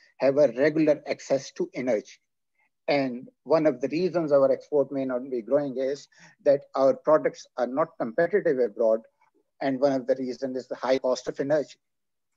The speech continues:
So what is the solution to the energy? First, you have to study the causes. What is the, uh, for example, um, what are the causes of circular debt?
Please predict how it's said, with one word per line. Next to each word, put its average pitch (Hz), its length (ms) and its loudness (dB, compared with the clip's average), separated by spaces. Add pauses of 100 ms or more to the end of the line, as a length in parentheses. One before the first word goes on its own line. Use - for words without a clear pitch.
(160)
So - 180 -8
what 196 360 2
is 196 200 2
the 190 120 -4
solution 170 560 -4
to 135 100 -6
the 110 120 -4
energy? 139 560 -2 (300)
First, 151 240 0
you 135 80 -2
have 120 180 -4
to 135 80 -12
study 131 340 -2
the 104 120 -8
causes. 170 600 -2
What 131 160 -2
is 123 180 -16
the, 131 120 -6 (440)
uh, 131 280 -4
for 139 100 0
example, 120 580 -2 (200)
um, - 80 -14
what 127 240 -4
are 120 140 -2
the - 20 -6
causes 131 380 0
of 117 120 -4
circular 185 500 2
debt? 170 280 0